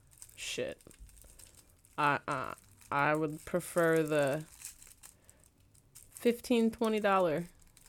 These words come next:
gram concentrates. That's fine. I don't need no cheap, cheap stuff. Oh, that's just me.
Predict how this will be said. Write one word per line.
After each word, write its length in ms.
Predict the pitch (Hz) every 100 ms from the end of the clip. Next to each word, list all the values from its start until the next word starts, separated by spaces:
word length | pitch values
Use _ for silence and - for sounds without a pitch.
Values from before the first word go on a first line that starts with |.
| - -
gram 240 | 170 151
concentrates. 640 | - 156 151 151 - 147 -
That's 160 | 180
fine. 300 | - 196 202 - - - - _ - - - - - - - - - - - - -
I 100 | 185
don't 160 | 185 196
need 160 | 190 180
no 180 | 175
cheap, 300 | 175 - 196 - -
cheap 220 | - - - - -
stuff. 400 | - - 139 175 - - - - - - - - - - - - - -
Oh, 340 | 143 127 160 - - - - - - - - - - - -
that's 140 | -
just 180 | 170 -
me. 220 | - -